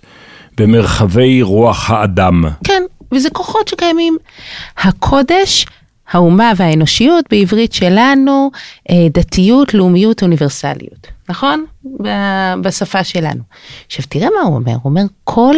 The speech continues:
Speaker 2: אחד מהם לבד הוא רקוב, הוא נרקב. הוא לא יכול להיות לבד, רע שהוא לבד." עומד אדם, אדם שהוא כאילו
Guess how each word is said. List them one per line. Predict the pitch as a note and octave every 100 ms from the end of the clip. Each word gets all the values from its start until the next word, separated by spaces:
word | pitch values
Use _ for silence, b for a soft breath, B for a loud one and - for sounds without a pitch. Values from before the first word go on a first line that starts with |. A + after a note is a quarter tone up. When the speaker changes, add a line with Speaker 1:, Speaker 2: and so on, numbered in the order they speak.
| - F#3+
Speaker 2:
אחד | - G3 G3+
מהם | F#3 E3 D#3 E3
לבד | E3+ E3+ C3 B2+ C3+ B2 D#3 D#3+ b b b b b b - -
הוא | E3+ F3 A#3+ -
רקוב, | F#3 G#3 - F4+ F4+ E3+ D3 -
הוא | G3+
נרקב. | A#3 A#3+ A3+ - F4+ E4 D#3 - - _ -
הוא | A3
לא | A3+ A#3 C4+
יכול | C4+ - D#4+ D#4+ -
להיות | A3+ A3+ F#3+ -
לבד, | D#3+ D#3+ D#3 D#3 E3 G3
רע | D#4 - -
שהוא | - F#3 E3+
לבד." | F3+ - F3+ - b b b b
עומד | G3+ C#4+ E4+
אדם, | A3 E3 D3 D3+ - -
אדם | D#3+ A#3
שהוא | C#4+ F4 -
כאילו | B3 B3 C#4 C#4